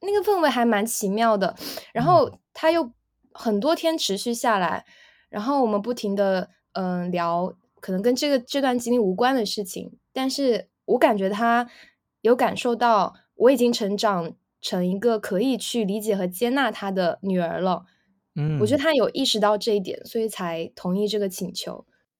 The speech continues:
Speaker 2: 他有特-，他有特别问你什么问题，或是，因为听起来好像反过来他在面试你，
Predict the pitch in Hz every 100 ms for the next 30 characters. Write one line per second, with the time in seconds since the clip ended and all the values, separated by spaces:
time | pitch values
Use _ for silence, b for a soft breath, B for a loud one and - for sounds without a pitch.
0 | _ - 190 196 113 - - - 175 147
1 | - 165 139 120 135 120 110 110 104 -
2 | - 139 - 127 110 101 110 120 117 b
3 | b _ _ _ 175 190 190 165 123 113
4 | 113 147 - 117 123 127 110 120 120 120
5 | 123 117 110 120 107 -